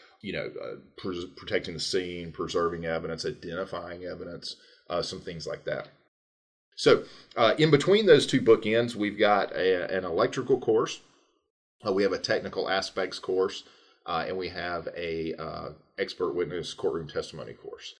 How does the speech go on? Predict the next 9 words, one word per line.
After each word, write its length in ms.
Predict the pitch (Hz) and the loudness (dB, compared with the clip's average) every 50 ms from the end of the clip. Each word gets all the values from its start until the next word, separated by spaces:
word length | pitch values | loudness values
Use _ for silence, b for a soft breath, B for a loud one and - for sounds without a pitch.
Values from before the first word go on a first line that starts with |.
| _ _ _ _ _ _ - | _ _ _ _ _ _ -6
Um, 280 | 82 82 85 85 82 | -4 -2 -2 -4 -4
and 220 | - - 92 95 92 | -6 -6 -6 -6 -6
then 320 | 92 92 90 87 85 85 | -6 -6 -6 -6 -6 -8
also 480 | - - 92 92 - - 98 90 87 87 | -6 -4 -4 -4 -2 -2 0 0 0 -2
we 260 | 90 90 87 87 87 | -2 -4 -4 -2 -2
are 160 | 85 82 82 | 0 0 0
working 380 | 82 85 82 - - 85 85 80 | -2 -4 -6 -6 -8 -10 -10 -8
on 420 | 62 73 82 82 80 80 80 - - - | -8 -8 -8 -8 -8 -8 -10 -10 -10 -8
a, 480 | 76 78 76 78 76 76 71 73 73 | -8 -8 -8 -8 -8 -8 -8 -10 -12